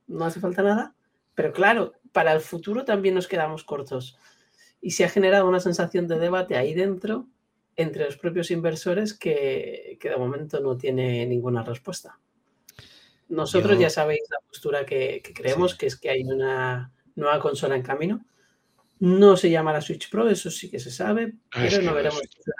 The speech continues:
Speaker 1: Switch, si será una, una corte, una, lo que le quieran llamar.
Speaker 3: Una nevera con mandos, eh, ergonómicos,
Speaker 1: Pero
Speaker 3: pero será algo
Speaker 1: que
Speaker 3: nuevo.
Speaker 1: algo
Speaker 2: Algo
Speaker 1: tiene que
Speaker 2: nuevo.
Speaker 1: venir porque, porque
Speaker 2: Sí.
Speaker 1: si no se está quedando muy atrás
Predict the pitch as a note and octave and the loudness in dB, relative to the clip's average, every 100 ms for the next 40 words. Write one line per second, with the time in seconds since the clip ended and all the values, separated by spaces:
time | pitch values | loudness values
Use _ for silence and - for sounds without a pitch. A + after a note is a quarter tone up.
0 | - - A3+ B3+ B3+ - - E3 - D#3 | -10 -2 0 0 -2 -10 -10 -8 -2 2
1 | D#3 D3 D3 D3 D3 D3+ D3+ D3+ D3+ D3 | 6 6 6 4 2 -2 -4 0 2 4
2 | C#3+ C#3+ C#3+ C#3+ D3 C#3+ D3 C#3+ G3 G#3 | 2 0 -2 -4 -6 -10 -8 -6 4 4
3 | G#3 B3 A3+ F3 D#3 D3 - - C#3 F3+ | 6 0 0 -2 -4 -6 -10 -12 -4 -2
4 | D#3 C#3+ C3+ A#2+ A2 G#2 A2+ B2 A#2+ A2+ | 0 -2 2 4 6 8 8 8 8 4
5 | G#2+ A2+ A#2+ A#2 A2+ A2+ A2+ G#2+ A2+ G#2 | 2 2 2 2 2 4 2 0 2 2
6 | G#2 G#2 G2+ A2+ D#3+ F#3+ A#3 - - - | 2 0 -2 0 2 4 2 -2 -6 -6
7 | - G2+ F#2+ E2+ E3 C3 C3+ C3 A#2 G#2+ | -6 0 0 2 2 4 4 4 2 2
8 | - C3+ C#3+ D#3+ F#3 F3 _ D3 C3 B2 | 2 0 0 0 -2 -4 _ -8 -6 -6
9 | - - - - - G2 F#2 C#3 B2+ C3+ | -6 -10 -14 -18 -16 -12 -8 -6 -6 -6
10 | D#3 D3+ C#3+ C#3+ E3 E3 D3+ C#3+ C3+ B2 | -6 -4 -4 -2 -2 -2 -4 -4 -4 -4
11 | A#2 A#2 - | -8 -10 -16